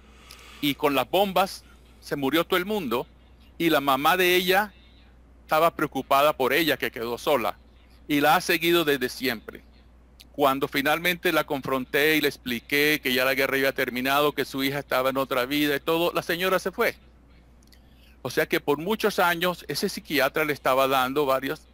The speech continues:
drogas. Ahora, yo no le puedo decir, "Suspenda la droga", porque no soy psiquiatra, pero dije, "Usted, si quiere controlar la droga,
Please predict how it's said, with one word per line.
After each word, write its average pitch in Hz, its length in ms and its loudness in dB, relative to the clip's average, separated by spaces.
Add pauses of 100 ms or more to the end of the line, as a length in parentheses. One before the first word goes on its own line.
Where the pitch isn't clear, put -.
drogas. 139 520 0 (280)
Ahora, 131 200 2
yo 147 180 2
no 196 80 4
le 180 120 2
puedo 151 200 2
decir, 165 320 0
"Suspenda 151 480 -2
la 127 100 4
droga", 156 280 2
porque 120 280 -4
no 123 220 -4
soy 139 160 -8
psiquiatra, 147 680 -4 (600)
pero 131 200 0
dije, 147 380 0 (720)
"Usted, 160 480 0 (120)
si - 200 -8
quiere 170 420 0
controlar 131 520 0
la 143 160 2
droga, 135 520 -2